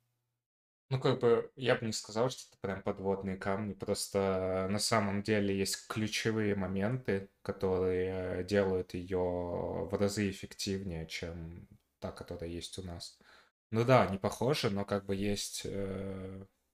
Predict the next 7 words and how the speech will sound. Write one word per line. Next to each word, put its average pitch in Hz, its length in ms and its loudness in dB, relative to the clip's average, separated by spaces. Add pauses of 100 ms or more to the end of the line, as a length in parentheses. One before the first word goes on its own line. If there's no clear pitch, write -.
(500)
очень 117 400 4
важные 98 520 0 (100)
детали, 104 580 0
которые 90 640 -4
у - 180 -6
нас 92 340 -6
упускаются. - 840 -10